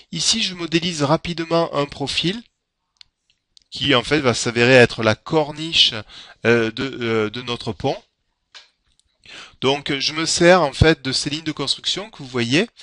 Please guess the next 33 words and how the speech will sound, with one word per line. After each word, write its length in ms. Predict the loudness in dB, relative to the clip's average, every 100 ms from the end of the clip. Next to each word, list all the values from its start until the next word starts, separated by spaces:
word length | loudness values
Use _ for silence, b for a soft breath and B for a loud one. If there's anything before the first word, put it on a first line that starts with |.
| B B B
ainsi 340 | 0 0 -4
que 120 | -2 -2
des, 340 | 4 6 6
euh, 400 | 4 4 2 0 0
des 120 | 0
distances 540 | 0 -4 -2 -4 -4
qui 200 | -8 -8
s'écrivent, 880 | -6 -4 -4 -4 -4 -2 -2 -2 -6
je 100 | -4
sais 160 | -2 -2
pas 120 | 0
si 160 | 0
vous 120 | 0 0
les 100 | 2
voyez 480 | 4 4 6 4
rapidement, 460 | 4 0 -2 -8 -8
vous 60 | -4
voyez, 220 | -2 2
des, 220 | 2 0 B B B 2
des, 220 | 2 2
ce 140 | -2
sont 140 | -6 -2
des 120 | -4
côtes, 260 | -4 -6
euh, 440 | -8 -8 -8 -6 -6
virtuelles, 640 | -4 -4 -4 0 2 2
entre 320 | 0 -4 -14
guillemets, 600 | -14 -12 -12 -8 -6 -6 -8 B B B B _
que 100 | -2
vous 180 | -2 2
allez 160 | 4 4
pouvoir, 640 | 0 -8 2 4 4 0 0
euh, 340 | 2 2 0